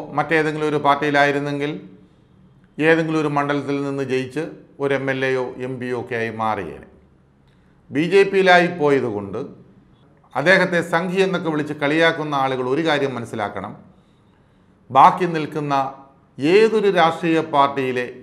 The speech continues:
ഏതൊരാളിനേക്കാളും അന്തസ്സുള്ള, സഹായിക്കാൻ മനസ്ഥിതിയുള്ള ഒരു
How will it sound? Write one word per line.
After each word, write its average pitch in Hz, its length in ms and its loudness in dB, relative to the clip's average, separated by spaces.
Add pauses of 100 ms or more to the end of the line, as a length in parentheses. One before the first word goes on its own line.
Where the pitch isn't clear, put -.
(220)
ഏതൊരാളിനേക്കാളും 127 1080 -2 (1300)
അന്തസ്സുള്ള, 131 580 -6 (1600)
സഹായിക്കാൻ 147 600 2 (180)
മനസ്ഥിതിയുള്ള 135 720 -4 (840)
ഒരു 123 120 -4